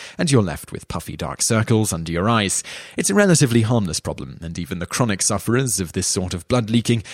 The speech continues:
need not worry too much about it. It is also technically reversible with the right treatment, though changes in lifestyle are often recommended before one should consider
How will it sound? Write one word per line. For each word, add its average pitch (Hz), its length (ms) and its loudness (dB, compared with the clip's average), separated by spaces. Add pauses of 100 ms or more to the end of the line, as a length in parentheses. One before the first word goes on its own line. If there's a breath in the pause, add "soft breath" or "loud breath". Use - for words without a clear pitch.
(100 loud breath)
need 147 180 -2
not 92 160 0
worry 65 220 -8
too - 180 -6
much - 160 -10
about 98 260 -2
it. 85 160 -4 (500 loud breath)
It 175 120 0
is 202 100 2
also 196 300 4
technically 120 500 2
reversible 104 640 4
with 90 180 -8
the 95 80 0
right 90 200 -2
treatment, - 600 2
though 80 160 -2
changes 95 440 0
in 92 140 -2
lifestyle 95 480 0
are 147 140 4
often 135 300 2
recommended 104 720 2
before 80 420 0
one 82 160 -8
should - 180 -8
consider 90 520 -4